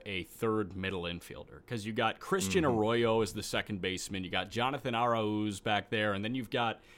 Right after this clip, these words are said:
Speaker 1: Jeter Downs, who, like, what's gonna happen with him? Like, he could be up on the opening day roster in twenty twenty-two, but he had a sub seven hundred O P S in Pawtucket this past year. It's tough, man. Like, it's really tough to see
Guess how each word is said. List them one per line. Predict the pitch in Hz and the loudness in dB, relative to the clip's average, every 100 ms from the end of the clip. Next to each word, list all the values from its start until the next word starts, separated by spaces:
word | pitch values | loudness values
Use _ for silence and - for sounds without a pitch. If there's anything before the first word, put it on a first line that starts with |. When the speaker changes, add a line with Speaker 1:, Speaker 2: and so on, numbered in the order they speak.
| - - - | -20 -20 -2
Speaker 1:
Jeter | 196 214 196 | 4 8 8
Downs, | 143 147 147 143 131 | 8 8 8 6 4
who, | 139 | 0
like, | 135 117 95 | 2 0 0
what's | 101 120 - - | -2 -2 -2 -2
gonna | 165 131 | 0 0
happen | 117 117 120 - - _ - - - - | 0 -2 -4 -10 -14 _ -20 -20 -20 -6
with | 214 165 | -2 0
him? | 139 175 175 170 | 2 4 4 4
Like, | 147 117 - - | 2 0 -4 -16
he | 113 170 160 | -4 -4 0
could | 165 139 | 0 2
be | 139 | 6
up | 135 127 - - | 6 6 2 -6
on | 127 127 | -2 2
the | 127 | 2
opening | 123 123 120 | 2 2 2
day | 110 | 2
roster | 110 123 120 120 | 4 2 2 -4
in | 104 | -4
twenty | - 101 | -4 -4
twenty-two, | 90 101 92 - 160 147 | -4 -6 -4 2 4 4
but | 110 98 - - - | 0 -4 -10 -20 -14
he | - | -2
had | 127 | 2
a | 113 | 2
sub | - 139 123 | 0 0 0
seven | - 127 120 | 0 -2 0
hundred | 107 117 104 | -2 -2 0
O | 104 | -2
P | 110 113 | 0 0
S | 117 - | 0 -4
in | |
Pawtucket | 95 95 - 135 143 127 | -6 -6 -2 -2 -2 -2
this | 113 | -4
past | - 110 98 - | 0 0 -2 -4
year. | 101 95 87 - - - - - - | -2 -2 -4 -12 -20 -20 -20 -20 -2
It's | - 220 - | 4 4 2
tough, | - 151 196 208 - | 0 4 4 4 2
man. | 123 123 127 143 | 2 4 2 0
Like, | 139 127 - | 0 -2 0
it's | 151 175 - | -2 -2 -4
really | 131 147 165 170 | -2 2 2 2
tough | 151 139 139 - | 0 0 0 0
to | 123 104 | -4 -2
see | - - 131 139 113 92 | -2 -2 0 2 2 -2